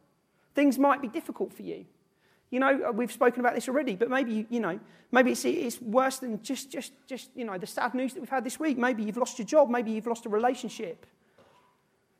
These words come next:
In these times, you might not want to talk to God. Maybe you feel like God isn't listening. Perhaps you feel like that today.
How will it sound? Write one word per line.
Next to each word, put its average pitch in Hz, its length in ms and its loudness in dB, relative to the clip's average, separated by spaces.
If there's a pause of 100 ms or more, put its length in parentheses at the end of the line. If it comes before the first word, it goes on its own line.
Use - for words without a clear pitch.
In 285 80 6
these 302 160 4
times, 269 320 2
you 269 80 2
might 262 140 6
not 254 120 2
want 269 180 0
to - 40 -10
talk 330 260 -2
to 294 100 -4
God. 202 340 -2 (420)
Maybe 254 240 4
you 240 300 0
feel 254 260 2
like 220 200 6
God 262 160 6
isn't 262 180 0
listening. 269 360 0
Perhaps - 360 -4
you 240 80 -4
feel 233 240 0
like 226 140 2
that - 160 -10
today. - 340 -12